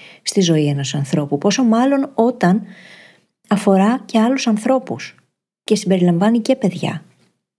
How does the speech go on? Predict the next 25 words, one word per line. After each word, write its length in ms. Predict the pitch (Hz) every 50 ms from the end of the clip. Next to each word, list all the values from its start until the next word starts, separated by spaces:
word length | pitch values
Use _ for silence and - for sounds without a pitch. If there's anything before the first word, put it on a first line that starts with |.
| _ _ _ _ _ _ _ _ _ _ _ _ _ _ - - - - - - -
Και 120 | - 233
μερικές 320 | 220 226 208 214 233 285 285
φορές 240 | - 311 302 311
το 100 | - 302
κάνουμε 400 | - - 233 240 262 269 220 175
αυτό. 420 | 143 147 - - 131 - - - - _ _ _ _ _ _ _ _ _ _ _ _ _ _ - - _ _ _
Πάμε 280 | - - 214 233 262 302
να 100 | 285 262
κατακτήσουμε 640 | 220 202 190 170 175 - - 220 226 - - 302 277
ένα 120 | 277 311 294
μεγάλο 340 | 220 185 175 190 226 262
βουνό 500 | 254 202 185 160 147 139 135 135 - - _ _ _ _ _ _ _ _ _ _ _ _ _ _ - -
και 120 | 208 190
κάπως 360 | 196 - 240 285 302 - 330
στα 140 | - - 208
μάτια 400 | 190 190 202 226 226 - - 247
μας 280 | 208 190 180 180 - -
το 100 | - 180
εκμηδενίζουμε 920 | 170 170 - 196 180 165 175 170 165 170 165 156 143 147 147 143 147 147
και 120 | 143 202
το 120 | 196 220
κάνουμε 320 | 214 254 262 294 302 320 302
να 100 | 262 233
φαίνεται 320 | - - 294 294 294 320
λοφάκι. 720 | 285 254 233 - - 277 269 233 214 214 - - 196 -